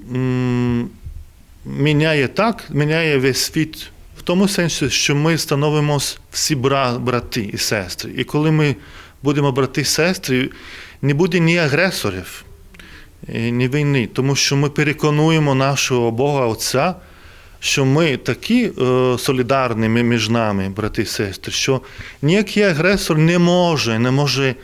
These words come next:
отримати дозволу від Бога Отця, щоб на нас напали.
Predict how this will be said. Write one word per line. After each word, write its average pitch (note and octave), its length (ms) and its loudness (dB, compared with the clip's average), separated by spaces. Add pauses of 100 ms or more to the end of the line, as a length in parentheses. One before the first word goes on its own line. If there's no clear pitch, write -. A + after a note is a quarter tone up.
(180)
отримати C#3+ 680 0
дозволу A#2+ 720 0 (120)
від G#2+ 140 -4
Бога G#2 320 -2
Отця, A2+ 300 -2
щоб A#2+ 260 -2
на B2 120 2
нас A#2 380 -2 (100)
напали. G2+ 520 -4